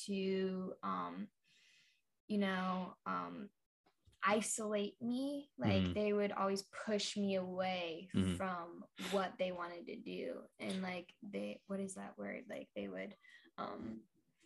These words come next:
Speaker 1: like, I guess remove me from their, like, whenever I wanted to play, I guess, like, say horse or whatever, um, they would always be like, "Oh no, you can't do that." They,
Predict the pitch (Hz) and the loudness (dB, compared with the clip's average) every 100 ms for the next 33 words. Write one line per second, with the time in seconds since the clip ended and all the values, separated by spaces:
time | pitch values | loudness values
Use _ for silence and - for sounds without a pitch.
0 | _ _ _ _ _ _ _ _ _ _ | _ _ _ _ _ _ _ _ _ _
1 | - 214 196 196 208 214 - 214 202 196 | 2 4 4 2 4 4 4 4 6 6
2 | 202 208 240 240 254 247 240 - - 208 | 6 4 2 2 2 0 -2 -6 0 2
3 | 208 220 226 - 240 233 240 240 240 240 | 4 2 -2 -8 -8 -4 0 0 0 -2
4 | 240 - 233 196 185 - 202 196 196 202 | -6 -8 -4 -4 -4 -6 -2 0 2 2
5 | 202 196 - 196 196 190 185 - 185 180 | 4 2 0 0 0 -2 -4 -4 0 2
6 | 185 196 202 - - - 175 175 156 143 | 2 0 -4 -12 -12 -8 -6 -6 -8 -10
7 | - - _ - - 175 175 - 190 185 | -16 -20 _ -14 -10 -10 -10 -4 2 2
8 | 185 185 185 180 180 185 185 - - - | 0 0 0 2 2 0 -2 -12 -14 -2
9 | 190 196 190 196 202 196 185 180 185 190 | 2 2 4 8 8 8 6 4 -2 -4
10 | 180 180 175 175 - 202 202 180 175 185 | -4 -2 -2 -4 -2 2 4 2 -2 -6
11 | 202 175 - 185 180 175 175 - - 175 | -4 -4 -6 -6 -4 -2 -4 -8 -8 -4
12 | 175 170 170 - | -2 -2 -6 -12